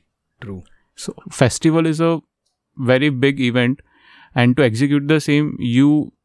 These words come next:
Speaker 2: need to be a team player. Then the last thing is, uh, you will get an exposure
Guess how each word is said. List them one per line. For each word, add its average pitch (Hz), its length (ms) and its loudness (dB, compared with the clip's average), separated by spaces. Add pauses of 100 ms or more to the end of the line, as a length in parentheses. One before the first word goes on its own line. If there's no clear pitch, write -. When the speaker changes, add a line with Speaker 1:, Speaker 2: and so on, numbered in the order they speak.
(120)
Speaker 2:
need 131 380 2
to 151 80 2
be 151 120 2
a 156 80 2
team 123 300 2
player. 101 320 -2 (1200)
Then 143 480 2
the 139 120 0
last 131 380 2
thing 175 140 -2
is, 185 280 -2 (160)
uh, 117 380 0 (1000)
you 135 120 4
will 165 140 0
get 151 200 -2
an 175 80 -2
exposure 147 680 -2